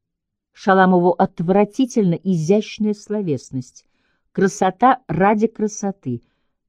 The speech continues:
Все должно работать на результат и только на результат. Содержание не определяет форму. Содержание и форма есть одно и то же.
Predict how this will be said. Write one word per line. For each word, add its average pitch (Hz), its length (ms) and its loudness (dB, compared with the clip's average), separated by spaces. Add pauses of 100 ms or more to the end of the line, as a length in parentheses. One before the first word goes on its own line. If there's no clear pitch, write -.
(140)
Все - 420 2
должно 147 460 0
работать 135 600 -4
на 143 160 -2
результат 127 800 -6 (880)
и 170 160 -2 (220)
только 117 420 -10
на 110 100 -6
результат. 107 640 -14 (1300)
Содержание 180 640 2
не 226 120 2
определяет 247 580 -2
форму. 139 380 -6 (920)
Содержание 175 680 2
и 254 40 -10
форма 262 320 4
есть 240 280 0
одно 214 240 0
и 226 60 -2
то 185 200 -6
же. 196 120 -20